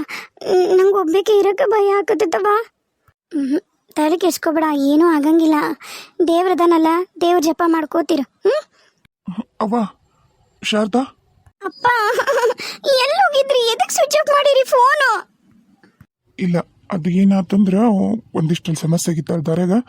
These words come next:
Speaker 2: ಆ, ಅದಕ್ಕೆ ತಡ ಆತು. ಒಂದ್ ಕೆಲ್ಸ ಮಾಡು, ನಾ ಒಂದಿಷ್ಟು ಕುಡಿಯಕ್ ನೀರ್ ತಗೊಂಬೋಗಮ್ಮ, ಶ್ವೇತಾ.
Speaker 1: ಹ್ಮ್, ಸರಿಯಪ್ಪ. ಅಪ್ಪ,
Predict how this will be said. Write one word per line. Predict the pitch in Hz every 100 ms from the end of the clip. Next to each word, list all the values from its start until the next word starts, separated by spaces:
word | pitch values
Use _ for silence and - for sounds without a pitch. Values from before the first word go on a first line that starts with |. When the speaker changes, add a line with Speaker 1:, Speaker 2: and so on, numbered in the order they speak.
| - - - - -
Speaker 2:
ಆ, | 180 170 160 151 -
ಅದಕ್ಕೆ | 175 175 180 180
ತಡ | 170 160
ಆತು. | 165 240 - - _ -
ಒಂದ್ | 190 170
ಕೆಲ್ಸ | 151 143
ಮಾಡು, | 156 123 - 214
ನಾ |
ಒಂದಿಷ್ಟು | 175 165 -
ಕುಡಿಯಕ್ | - 160 165
ನೀರ್ | 147
ತಗೊಂಬೋಗಮ್ಮ, | - 151 151 139 135 156
ಶ್ವೇತಾ. | 202 147 - 262 - _ _ _ _ _ _ 370
Speaker 1:
ಹ್ಮ್, | 440 415 381
ಸರಿಯಪ್ಪ. | - 453 440 453 370 415 - - - -
ಅಪ್ಪ, | 330 339